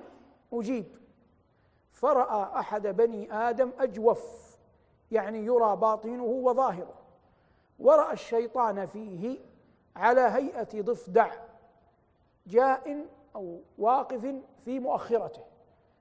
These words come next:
من جهة ظهره، وله خرطوم كخرطوم البعوضة متدل إلى القلب، فإذا ذكر الله خنس. ال-، القصة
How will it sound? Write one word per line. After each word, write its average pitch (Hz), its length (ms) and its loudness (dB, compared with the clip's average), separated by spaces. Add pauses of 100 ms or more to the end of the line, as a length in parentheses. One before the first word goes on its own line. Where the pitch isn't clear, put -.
(220)
من 196 120 -8
جهة 233 340 4
ظهره، 196 340 0 (720)
وله 240 480 4
خرطوم 277 720 -4 (880)
كخرطوم 254 540 0
البعوضة 214 520 0 (880)
متدل 233 600 4
إلى 247 360 0
القلب، 277 420 4 (200)
فإذا 226 440 0
ذكر 220 400 -4
الله 214 540 0 (160)
خنس. - 560 -14 (2000)
ال-، 220 560 0
القصة 247 640 0